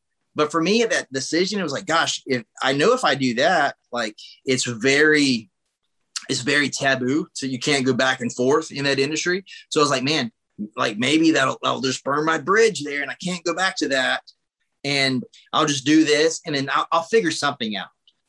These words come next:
And I didn't think it would be a big deal. And man, was I wrong. Man, was I wrong. And I, I couldn't do it.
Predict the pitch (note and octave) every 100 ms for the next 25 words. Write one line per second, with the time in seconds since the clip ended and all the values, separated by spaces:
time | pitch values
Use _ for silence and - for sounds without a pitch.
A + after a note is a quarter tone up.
0 | _ - D#3 E3+ A3 G3+ F#3 D3 C#3 A#2
1 | A2+ A2 A#2+ G#2+ F#2+ - _ - C3 C#3
2 | D3 C3+ B2 G2+ G#2+ F#3 - _ _ _
3 | _ _ _ _ - B2+ D#3 C3+ A#2 A2
4 | G#2+ F#2+ F#2+ - - - - - C#3 -
5 | B2 - B2+ - E3+ C3 A#2 C#3 A#3 A2+
6 | F2+